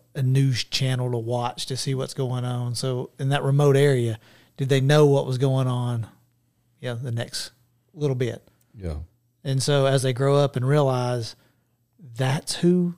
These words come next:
Speaker 1: they were talking about, I saw, I was in
Speaker 2: I was
Speaker 1: his,
Speaker 2: with him.
Speaker 1: I was with him. And,
Speaker 2: Yeah.
Speaker 1: you know, they, they're gonna be telling all their, as a grown up, other friends, like, "I know that guy, I was with him." And they're like, "Yeah, well,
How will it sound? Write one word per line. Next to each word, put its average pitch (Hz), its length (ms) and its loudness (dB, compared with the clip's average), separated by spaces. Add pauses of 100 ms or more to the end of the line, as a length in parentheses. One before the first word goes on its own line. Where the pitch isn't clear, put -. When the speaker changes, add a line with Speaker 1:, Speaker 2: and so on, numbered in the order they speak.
(140)
Speaker 1:
they 160 120 -2
were 160 140 2
talking 170 360 -4
about, - 180 -8 (120)
I 156 200 -4
saw, 185 560 -4 (300)
I - 200 -18
was 165 320 -2 (120)
in 156 140 0
Speaker 2:
I 107 60 4
was 110 220 4
Speaker 1:
his, 107 80 -4
Speaker 2:
with 104 160 4
him. 85 320 -2
Speaker 1:
I 131 140 -6
was 139 180 0
with 170 240 2
him. 123 160 -2
And, 123 100 -2
Speaker 2:
Yeah. - 80 0
Speaker 1:
you 160 140 2
know, 156 60 2
they, 160 100 2
they're 170 300 4
gonna 156 120 2
be 156 40 2
telling 214 360 2
all 160 120 4
their, 147 220 2 (720)
as 139 140 0
a 143 60 2
grown 156 400 4
up, 151 240 2
other 160 260 6
friends, 135 320 -2
like, 135 140 -2 (260)
"I 196 100 0
know 190 200 8
that 226 140 -2
guy, - 100 -2
I 170 60 6
was 151 200 2
with 175 220 6
him." 131 220 0
And 127 60 -2
they're 135 100 0
like, 113 200 -8
"Yeah, 170 220 4
well, 127 260 -4